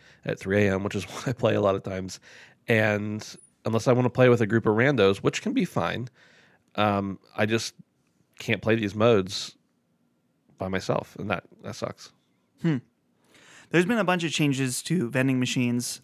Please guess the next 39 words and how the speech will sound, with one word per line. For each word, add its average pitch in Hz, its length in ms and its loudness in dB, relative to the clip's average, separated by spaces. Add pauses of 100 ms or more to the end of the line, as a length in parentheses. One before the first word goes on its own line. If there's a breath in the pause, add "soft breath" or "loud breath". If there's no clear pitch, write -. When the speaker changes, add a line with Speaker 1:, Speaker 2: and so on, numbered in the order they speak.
Speaker 2:
I 135 80 -6
don't 160 140 -2
wanna 120 160 -4
go 110 160 -8
over 113 220 -6
it 117 240 -8
because 90 380 -4
Speaker 1:
Nah. 90 60 -10
Speaker 2:
it's 117 120 -12
a 120 40 -10
lot 120 180 -4
of 117 60 -12
balancing. 110 600 -10 (500 soft breath)
As - 80 -14
far 185 160 4
as 175 120 2
gameplay, 131 680 -2
uh, 117 180 -2
the 117 100 -6
weapon 208 340 0
fire 170 240 2
Speaker 1:
I - 20 4
did 165 120 -6
Speaker 2:
position 214 320 4
Speaker 1:
notice 160 180 2
some 139 140 -2
stuff - 200 -2
costs - 320 0
more 95 140 -6
in 98 60 -10
the 92 80 -6
vending 101 240 -6
machines 107 280 -8
recently. 104 460 -10 (140)
Speaker 2:
Hmm. 131 160 -8 (440)
I - 80 -12
don't 120 140 -8
know. 131 140 -8 (840 soft breath)
Uh, 120 440 2